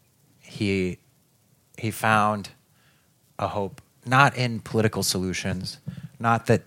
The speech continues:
anything was ever gonna get any better, but a faith in the basic tissue of human connection, the basic relationships that, that we share as humans together. That,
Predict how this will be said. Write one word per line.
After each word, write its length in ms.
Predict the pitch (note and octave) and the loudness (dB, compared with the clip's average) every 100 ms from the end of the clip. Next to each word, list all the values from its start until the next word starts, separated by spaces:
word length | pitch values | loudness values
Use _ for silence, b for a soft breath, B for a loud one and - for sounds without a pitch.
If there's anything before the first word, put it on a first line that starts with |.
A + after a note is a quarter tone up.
| - | -2
anything 380 | C3 C3 A#2+ A#2+ | 0 8 8 8
was 140 | G#2+ | -2
ever 260 | - G2+ G#2 | -2 0 0
gonna 180 | G2+ F2+ | 0 2
get 180 | F2 | 0
any 140 | - F2+ | 0 -4
better, 440 | F2+ F#2+ F#2+ A2+ - B B B B C3 B | -4 -4 -4 -6 -8 B B B B -18 B
but 280 | - G2 - - _ _ | 2 2 2 -6 _ _
a 100 | A2 - _ - | -6 -6 _ -14
faith 640 | - - A2 B2 B2+ - - | -10 -4 0 0 0 -6 -10
in 160 | G#2+ | -6
the 120 | G2 F2 _ _ _ _ - | -6 -6 _ _ _ _ -2
basic 400 | A2 G#2 - - | 0 2 -2 -4
tissue 300 | - - G2 | -4 -2 -2
of 100 | F2+ | -4
human 260 | G2+ E2+ | -6 -6
connection, 480 | D#2 E2+ D2+ - - - - B B B B - | -6 -6 -6 -10 -14 -12 -12 B B B B -8
the 120 | G2+ F2 | -2 -2
basic 540 | - - A#2+ - A#2 | 0 4 6 6 2
relationships 640 | G#2+ F#2+ F#2+ F2 - E2 - | 0 0 0 -4 -6 -6 -8
that, 160 | D#2 - - | -10 -8 -6
that 100 | E2+ | -4
we 320 | G2 G#2+ A#2 | -2 2 2
share 380 | - G2+ F2+ E2+ | 4 4 4 4
as 340 | F2+ - - - | 0 -4 -10 -10
humans 500 | - A2+ G#2 F2 - | -4 0 0 -2 -2
together. 500 | F#2 E2 D#2 - G2+ - B B B B B | 0 0 -2 -6 -10 -10 B B B B B
That, 400 | G2+ A#2 A#2 | 0 2 2